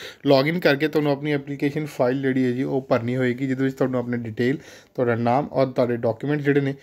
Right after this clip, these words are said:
ਉਹ ਤੁਹਾਨੂੰ ਪ੍ਰੋਪਰ ਜਿਹੜੇ ਨੇ ਭਰਨੇ ਪੈਣਗੇ ਤੇ ਇਹਨਾਂ ਦਿੱਤੇ ਗਏ ਐਡਰੈਸ ਦੇ ਉੱਪਰ ਸੈਂਡ ਤੁਹਾਨੂੰ ਕਰਨੇ ਹੋਣਗੇ ਜੀ। ਤੁਸੀਂ ਇਹਨਾਂ ਨੂੰ ਪ੍ਰੋਪਰ ਫਿਲ ਕਰਕੇ ਜਿੱਦਾਂ ਹੀ ਸਬਮਿਟ ਕਰੋਗੇ, ਆ-, ਆਟੋਮੈਟਿਕਲੀ ਤੁਹਾਡੀ ਐਪਲੀਕੇਸ਼ਨ ਸਬਮਿਟ ਹੋ ਜਾਏਗੀ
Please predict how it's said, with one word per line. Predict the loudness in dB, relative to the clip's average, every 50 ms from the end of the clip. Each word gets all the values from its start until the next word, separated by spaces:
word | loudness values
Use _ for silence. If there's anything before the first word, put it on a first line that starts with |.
| -20 -20 _ _ -4
ਉਹ | -4 -2 2
ਤੁਹਾਨੂੰ | 2 2 2 2
ਪ੍ਰੋਪਰ | 4 4 4 4 6 4 2
ਜਿਹੜੇ | 2 2 0 0
ਨੇ | 0 0 -2
ਭਰਨੇ | -2 0 -2 0 0 0 -2
ਪੈਣਗੇ | -2 -2 -2 -2 -2 -4 -4 -4
ਤੇ | -2 -2 -2
ਇਹਨਾਂ | 0 0 0
ਦਿੱਤੇ | 0 -2 -2 0 0 2
ਗਏ | 4 4
ਐਡਰੈਸ | 2 2 2 0 0
ਦੇ | 2 0
ਉੱਪਰ | 0 2 2 0
ਸੈਂਡ | 0 0 -2 -2 -2
ਤੁਹਾਨੂੰ | -2 -4 -2 -2 -2
ਕਰਨੇ | 0 0 0 0 0 -2
ਹੋਣਗੇ | -2 -2 -2 -2 -2 -2
ਜੀ। | -2 -4 -6 -8 -10 -20 -20 -20 _ _ -6
ਤੁਸੀਂ | -6 -2 -2 -2 -2
ਇਹਨਾਂ | 0 -2 -2 0 0 -2
ਨੂੰ | -2 2
ਪ੍ਰੋਪਰ | 4 2 4 4 2 0
ਫਿਲ | 2 2 2 2 2
ਕਰਕੇ | 2 0 0 0 -2 -4
ਜਿੱਦਾਂ | -2 -2 0 0 0 0
ਹੀ |
ਸਬਮਿਟ | 0 0 -2 0 0 0
ਕਰੋਗੇ, | 2 4 4 4 4 4
ਆ-, | 2 2
ਆਟੋਮੈਟਿਕਲੀ | 2 0 -2 -2 -2 -2 -2 -2 -2 0 0 0
ਤੁਹਾਡੀ | 0 0 0 0
ਐਪਲੀਕੇਸ਼ਨ | 0 -2 -2 -4 -6 -6 -6 -6 -6 -6
ਸਬਮਿਟ | -4 -2 -2 -2 0 0 0
ਹੋ | 2
ਜਾਏਗੀ | 2 2 0 0 -2 -6